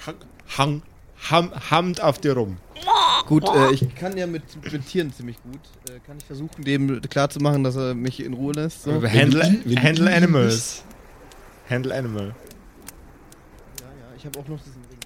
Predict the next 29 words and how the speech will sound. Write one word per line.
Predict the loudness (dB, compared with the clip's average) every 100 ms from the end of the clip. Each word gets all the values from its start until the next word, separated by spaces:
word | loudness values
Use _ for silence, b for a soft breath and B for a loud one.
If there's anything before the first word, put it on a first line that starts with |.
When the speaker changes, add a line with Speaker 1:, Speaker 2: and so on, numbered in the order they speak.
| -20
Speaker 2:
Ich | -12
muss | -10 -4
das | -4 -4
kurz | -2 -2 -2
durchlesen. | -6 -4 -6 -6 -10 -10 -18 -20 -20 -20 -10
Ich |
hab | -8
so | -6 -10 -10 -8
einen | -6 -6
Ring. | -4 -4 -2 -4 -10 -16 -20 -20 -20 -20 -20 -20 -20 -20 -20 -20 -20 -20 -16
Bla, | -16
bla, | -14 -12
bla, | -2 0 2 2 0 -4 -16 -18 -18 -20 -20 -18 -18 -18 -20 -20 -20 -20 -20 -14 -2
bla. | 2 4
Äh, |
Speaker 3:
Weißt, | 4 4 4
wenn | 2 2
sie | 0
einmal | 2 4 4 4 4
hören | 0 2 0 -2
wird, | -4 -4 -6
wenn | -6
ich | -6 -2
was | -2 0
sag. | 0 0 -2 -10 -18 -20 -20 -20 -12 0
Einmal | 2 4 4 4
nur. | 4 2 0 -4 -4
Speaker 1:
Ah, | -4 0
da, | -2